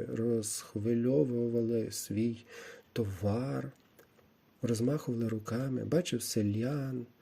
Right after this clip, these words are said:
які сперечалися в якійсь приводу. Чоловіків, жінок, які бігали туди-сюди. Виглядає невесело.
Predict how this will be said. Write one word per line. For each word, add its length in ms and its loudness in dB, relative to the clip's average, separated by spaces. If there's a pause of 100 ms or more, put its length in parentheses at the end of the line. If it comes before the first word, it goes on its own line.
(400)
які 220 4
сперечалися 1000 0
в 60 -4
якійсь 680 -4
приводу. 640 -2 (220)
Чоловіків, 760 2
жінок, 520 0 (120)
які 260 0
бігали 420 2
туди-сюди. 840 -4 (920)
Виглядає 760 0
невесело. 640 -6